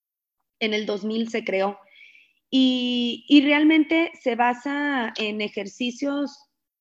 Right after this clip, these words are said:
de levantamiento, o sea, de mucha fuerza, en ejercicios militares,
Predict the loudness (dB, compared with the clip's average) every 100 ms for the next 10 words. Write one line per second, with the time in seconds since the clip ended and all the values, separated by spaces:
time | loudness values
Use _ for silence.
0 | _ -14 -2 0 0 -4 -6 -6 -4 -4
1 | -4 -4 -6 -6 _ -8 -2 6 8 8
2 | 2 -4 -2 -2 -2 -6 -8 -10 -10 -20
3 | -20 _ 0 0 0 -6 -6 -6 -4 0
4 | 2 0 -2 -6 -4 -2 0 -2 -2